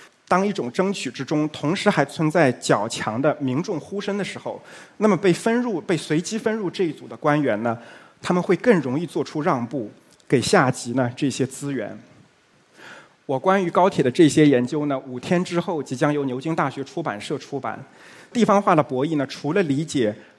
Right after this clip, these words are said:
高铁本身的政策分布的这个逻辑之外，还有助于我们理解其他的很多的政策项目，比如说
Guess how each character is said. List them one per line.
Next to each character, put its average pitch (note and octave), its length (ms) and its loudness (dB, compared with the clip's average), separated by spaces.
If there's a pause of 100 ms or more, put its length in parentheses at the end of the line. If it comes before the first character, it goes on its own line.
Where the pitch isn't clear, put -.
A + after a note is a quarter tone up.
高 G3 200 2
铁 D3 240 2
本 A#2+ 280 0
身 E3+ 320 0
的 C3 340 6
政 D3 180 2
策 D3+ 160 -2
分 D#3 240 0
布 D#3 140 -2
的 B2+ 80 -6
这 - 80 -6
个 C3 80 0
逻 A2+ 180 -4
辑 C3+ 120 0
之 D#3 160 -2
外， C#3 200 2
还 D3 260 -2
有 C3+ 120 -2
助 C#3+ 220 -8
于 C#3+ 60 -6
我 C#3+ 120 -2
们 G#2+ 160 -6
理 A2+ 140 -4
解 A2+ 200 -2
其 - 320 -4
他 F3+ 280 -2
的 D#3+ 100 2
很 - 180 -8
多 B2+ 140 -10
的 A#2 60 -6
政 C3+ 180 -2
策 B2 140 0
项 A2+ 240 0
目， F#2+ 140 -10 (500)
比 B2 100 -8
如 A#2+ 140 -2
说 D3 300 0